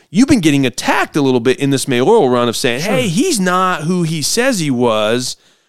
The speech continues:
Speaker 1: or i-, he says he is because here's his past." And I always kinda, I always caution people and say, "Well, if you're gonna bring up someone's past,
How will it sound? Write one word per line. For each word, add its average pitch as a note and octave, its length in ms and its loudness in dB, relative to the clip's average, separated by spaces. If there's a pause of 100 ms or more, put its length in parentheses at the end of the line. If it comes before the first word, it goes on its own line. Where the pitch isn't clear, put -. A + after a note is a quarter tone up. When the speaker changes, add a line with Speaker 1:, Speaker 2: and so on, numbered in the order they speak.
Speaker 1:
or F3+ 200 2
i-, G#3 180 4
he F3 160 0
says A3 320 2
he C#3 140 0
is B2 100 -4
because D3 320 -2
here's G#3+ 280 0
his B2+ 140 -4
past." D3 680 -4
And E3 100 2
I D#4+ 160 2
always D#3+ 300 4
kinda, C#3+ 340 -2 (380)
I G#3+ 80 0
always G3+ 160 2
caution F3+ 500 0
people B2+ 300 -4
and A#2+ 80 -4
say, A#2 180 -2
"Well, D#3 140 -2
if D3+ 80 -4
you're C4 80 -6
gonna E4 120 -2
bring F3 140 0
up C3 80 -6
someone's B2 280 -6
past, E3 680 -4